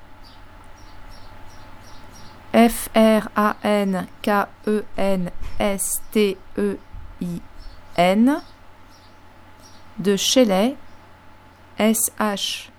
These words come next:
E deux L E Y,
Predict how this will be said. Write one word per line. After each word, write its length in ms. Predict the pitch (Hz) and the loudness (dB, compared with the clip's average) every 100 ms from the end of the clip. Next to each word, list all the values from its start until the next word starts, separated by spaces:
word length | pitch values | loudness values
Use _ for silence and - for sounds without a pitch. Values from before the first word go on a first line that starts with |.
| - - - | -20 -20 -2
E 180 | 214 202 - - - - - - - | 0 0 -6 -16 -18 -20 -20 -20 -14
deux 420 | 170 165 214 208 | -10 -2 0 2
L 240 | 208 185 170 - | 2 2 2 -2
E 160 | 196 196 | -2 -2
Y, 720 | 190 170 165 175 220 - - | -4 -2 -2 -2 -2 -6 -16